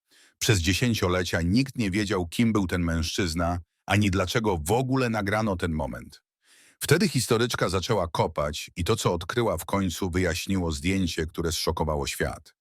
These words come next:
Cisia zima tysiąc dziewięćset czterdziestego czwartego roku. Dziedziniec za przejętym dworem był cichy, z wyjątkiem słabego brzęczenia rozstrojonego pianina. Jego klawisze były pożółkłe, pokrywa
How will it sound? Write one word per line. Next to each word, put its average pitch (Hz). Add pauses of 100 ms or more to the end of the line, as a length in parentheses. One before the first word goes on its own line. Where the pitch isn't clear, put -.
(460)
Cisia 139
zima 78
tysiąc 85
dziewięćset 101
czterdziestego 82
czwartego 78
roku. 67 (520)
Dziedziniec 98
za 85
przejętym 101
dworem 90
był 87
cichy, 98
z 73
wyjątkiem 85
słabego 87
brzęczenia 82
rozstrojonego 80
pianina. 76 (580)
Jego 104
klawisze 110
były 95
pożółkłe, 95
pokrywa 82